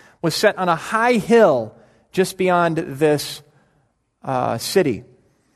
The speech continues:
A giant platform with ornate statues visible from the city, burning constantly with sacrifices to Zeus. And in this way, it could be said that this was the throne of Satan, a hot spot for worship to Greek false gods.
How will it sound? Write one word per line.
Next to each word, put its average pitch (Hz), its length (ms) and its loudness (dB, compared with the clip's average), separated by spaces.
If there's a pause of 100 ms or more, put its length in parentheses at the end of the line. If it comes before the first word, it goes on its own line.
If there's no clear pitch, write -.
(520)
A - 80 -6
giant 185 480 0
platform 160 720 0
with 135 160 -2 (140)
ornate 196 480 2
statues 170 760 -2
visible 190 420 2
from 185 160 -4
the 170 60 0
city, 165 300 2
burning 185 520 0
constantly 208 840 0
with 170 180 2
sacrifices 127 1200 -4 (680)
to 156 100 -4
Zeus. 151 540 2
And 147 80 -4
in 180 60 -2
this 240 200 2
way, 170 300 2
it 202 120 -4
could 226 220 -4
be 156 140 0
said 131 320 -4
that 156 120 -10
this 151 200 -4
was 139 160 -6
the 135 100 -8
throne 156 400 -4
of 123 100 -10
Satan, 135 480 -6 (520)
a - 80 -10
hot 151 320 -8
spot - 520 -6
for 131 120 -4
worship 131 460 -4
to 120 40 -14
Greek 127 420 -6
false 113 380 -6
gods. - 680 -10